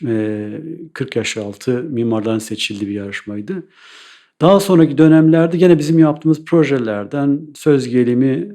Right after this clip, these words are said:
e, Maxwell projesiyle Turgut Cansever Başarı Ödülü aldık.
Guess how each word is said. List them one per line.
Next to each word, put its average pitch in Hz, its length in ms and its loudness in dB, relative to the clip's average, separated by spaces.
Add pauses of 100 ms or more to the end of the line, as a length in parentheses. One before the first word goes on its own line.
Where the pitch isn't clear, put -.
e, 110 480 -6
Maxwell 123 720 -4
projesiyle 107 1000 -4
Turgut 127 260 -8
Cansever 123 600 0 (100)
Başarı 113 380 -4
Ödülü 98 280 -8
aldık. 104 460 -14